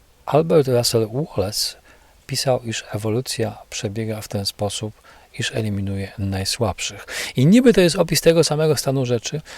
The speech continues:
a jednak rozłożenie akcentów jest zasadniczo inne, bo jak powiedział słusznie Bruce Lipton, dużo łatwiej im większość ludzi byłaby w roli, w których nie będzie tym najsłabszym,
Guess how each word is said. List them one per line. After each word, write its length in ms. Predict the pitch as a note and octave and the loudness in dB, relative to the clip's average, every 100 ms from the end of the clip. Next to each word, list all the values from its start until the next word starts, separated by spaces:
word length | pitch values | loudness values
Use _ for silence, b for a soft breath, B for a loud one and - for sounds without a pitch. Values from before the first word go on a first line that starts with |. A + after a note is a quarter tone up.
| B | B
a 120 | - | 2
jednak 360 | A#2+ C3+ C#3+ B2 | 4 4 4 0
rozłożenie 480 | B2 B2 A#2+ C3 B2 | 0 0 0 0 -2
akcentów 480 | - B2+ A#2+ B2 A#2+ | -2 -4 -2 -4 -4
jest 200 | A2+ - | -6 -6
zasadniczo 600 | A2 A#2+ - B2 C#3 - | -2 0 0 -2 -2 -4
inne, 300 | C#3 F3 E3 | -4 -2 0
bo 120 | C3 | 2
jak 140 | A#2+ - | 0 0
powiedział 580 | A#2+ A#2+ B2 A#2+ A2+ C3 | -4 -4 -2 -2 -4 -8
słusznie 460 | - A#2 - A#2 | -6 -6 -6 -6
Bruce 200 | G#2+ G#2+ A2 | -6 -6 -8
Lipton, 340 | A2 A2+ A#2 B B B - | -6 -4 -6 B B B -6
dużo 200 | G#3+ C4 | -2 4
łatwiej 540 | A#3 - A#2+ A2+ A#2+ | 4 4 -2 -4 -4
im 140 | A#2+ G#2+ | -4 -2
większość 440 | B2 C3 C3+ A2+ | -2 -2 -4 -6
ludzi 180 | A#2+ A2+ | -6 -6
byłaby 440 | G#2+ A2 G2 G#2 G#2 | -2 -2 0 -4 -6
w 140 | G2 G#2+ | -6 -2
roli, 400 | G#2+ G2+ G2+ G#2+ | 0 -2 -6 -12
w 160 | - | -16
których 540 | - - G2+ G2 G#2 - | -16 -8 -6 -6 -10 -8
nie 220 | G#2 A2 | -4 -2
będzie 260 | A2 G#2+ G#2+ | -2 -2 -4
tym 160 | G#2 | -4
najsłabszym, 680 | G#2 F#2+ - G#2 - - D3 | -4 -6 -4 -6 -6 -6 -8